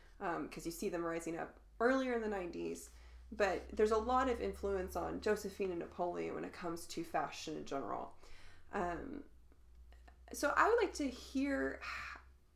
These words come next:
how much, anything you know about that, how Napoleon, 'cause I've also heard people say, you know, Napoleon controlled how Josephine dressed. He was very cap-, and, and it makes sense because from what you just said, he's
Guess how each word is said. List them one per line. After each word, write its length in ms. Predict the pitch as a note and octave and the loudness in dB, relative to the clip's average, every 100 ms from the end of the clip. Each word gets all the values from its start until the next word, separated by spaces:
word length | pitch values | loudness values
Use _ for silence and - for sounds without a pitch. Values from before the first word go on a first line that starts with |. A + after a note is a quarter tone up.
| - | -10
how 400 | G#3 - C4 E4 | -6 4 6 6
much, 580 | F4 D#4 D#4+ - - - - - - - - | 4 2 0 -4 -8 -10 -14 -20 -20 -10 0
anything 460 | C4 D4+ D4+ D4+ C4+ | 4 4 4 4 4
you 120 | C4 | 4
know 260 | B3 B3 | 4 4
about 300 | B3 A#3+ A3+ A#3 | 4 2 2 4
that, 380 | G#3+ G#3+ - - | 4 4 0 -8
how 280 | - A3 A3+ | 0 4 4
Napoleon, 680 | A3+ A3 G#3+ G#3+ G#3+ G3 G3 - - | 2 0 4 4 4 2 -2 -10 -14
'cause 100 | - | 4
I've 120 | F4+ G#4 | 8 8
also 240 | G4 E4+ | 8 6
heard 480 | B3 A#3+ A#3 G#3+ G#3+ - - - | 4 6 8 8 4 -2 -20 -8
people 260 | - A#3 G#3+ | -2 0 2
say, 380 | G#3+ G3 F#3+ F3 F3 | 2 4 4 0 -2
you 80 | G#3 | 0
know, 120 | G3+ | 2
Napoleon 760 | F3+ F3+ A3+ F#3+ F#3 F3+ F3+ F3+ - | 2 0 2 4 4 2 0 -2 -2
controlled 640 | G3 - F3+ F3 E3+ E3+ | -4 0 4 4 4 0
how 260 | - - F3+ | -2 0 0
Josephine 640 | - G3 F#3+ - F3 E3 | 4 2 2 -4 -4 -2
dressed. 360 | - - - - | -2 -4 -4 -2
He 100 | G3 | 0
was 180 | G3 | 2
very 200 | F3+ E3+ E3+ | 2 0 0
cap-, 360 | - G3 - - | 4 4 4 -4
and, 120 | G3 | 2
and 100 | - | 6
it 60 | D#4 | 6
makes 180 | E4+ - | 6 4
sense 300 | F#3 - - | 0 0 0
because 460 | G#3+ A3+ F3+ - - | 0 0 -2 -4 -12
from 200 | - A3 | -2 0
what 140 | G3+ D3 | 2 0
you 80 | G3+ | -2
just 240 | E3+ - | -4 2
said, 300 | D#4 B3+ - - - - - | 6 6 4 -6 -18 -20 -8
he's 260 | G#3 G3+ | -6 -6